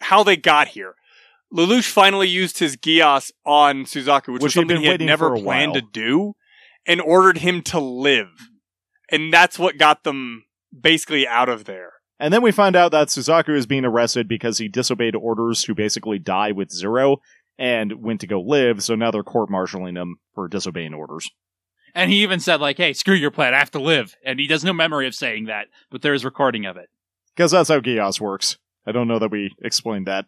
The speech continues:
Speaker 3: So we cut to Cornelia.
Speaker 1: Well, that's kinda how his works.
Speaker 2: Who is Yuffie's sister with awesome purple hair instead of pink hair.
Speaker 1: And we find out that, uh,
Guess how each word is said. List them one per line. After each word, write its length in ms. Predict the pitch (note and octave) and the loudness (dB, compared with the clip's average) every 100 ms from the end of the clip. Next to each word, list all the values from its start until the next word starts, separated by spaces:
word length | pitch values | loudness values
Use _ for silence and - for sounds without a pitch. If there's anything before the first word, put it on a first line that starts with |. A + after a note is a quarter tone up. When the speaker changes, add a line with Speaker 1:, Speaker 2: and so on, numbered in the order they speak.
| _ _ _ _ | _ _ _ _
Speaker 3:
So 100 | G3+ | 0
we 160 | A3+ A3+ | 0 0
cut 240 | - A#3+ | -2 -2
to 60 | - | -4
Cornelia. 640 | G#3 F#3 E3 C#3 A#2 B2 _ _ _ _ _ - | -6 -4 -4 -4 -4 -6 _ _ _ _ _ -6
Speaker 1:
Well, 80 | D#3+ | -4
that's 160 | D#3+ | -4
kinda 200 | D#3 B2+ | -6 -6
how 100 | A2 | -6
his 180 | G#2+ A2 | -8 -12
works. 300 | G2 G2 _ _ _ _ _ _ _ | -12 -14 _ _ _ _ _ _ _
Speaker 2:
Who 80 | D3 | -2
is 100 | C#3 | 2
Yuffie's 300 | F3 D#3+ C3+ | 2 2 0
sister 320 | C#3+ - C3 | 0 0 -2
with 160 | A#2+ - | -4 -4
awesome 400 | C3 A2+ - A#2 | -2 0 -2 -4
purple 380 | - C#3+ B2 G#2 | -4 -2 -2 -4
hair 180 | G2 F#2 | -4 -8
instead 240 | G2 G#2+ | -8 -10
of 60 | F2 | -10
pink 160 | G2 | -12
hair. 240 | F2+ D#2+ - _ _ _ _ _ - | -10 -12 -14 _ _ _ _ _ -2
Speaker 1:
And 120 | E3+ | 0
we 80 | E3 | 4
find 260 | A#3 A3 | 4 6
out 220 | G3 F3+ | 6 6
that, 120 | F3 D#3 | 2 2
uh, 160 | D3 | 2